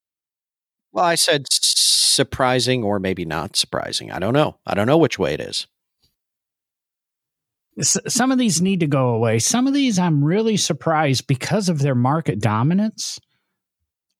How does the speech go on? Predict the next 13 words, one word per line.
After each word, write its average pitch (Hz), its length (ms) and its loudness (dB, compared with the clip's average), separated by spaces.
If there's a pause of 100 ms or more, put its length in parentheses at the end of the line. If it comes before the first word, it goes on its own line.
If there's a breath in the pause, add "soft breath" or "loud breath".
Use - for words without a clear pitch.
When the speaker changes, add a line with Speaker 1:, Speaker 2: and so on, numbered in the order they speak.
(200)
Speaker 2:
that 135 180 2
are 151 220 2
going 104 360 2
away. 85 440 -10 (840)
And 151 160 2
of 139 80 2
course, 165 320 0
we'll 160 80 4
stick - 320 0
with 135 140 2
Stellantis 127 840 0
to 107 100 -10
start. 135 640 0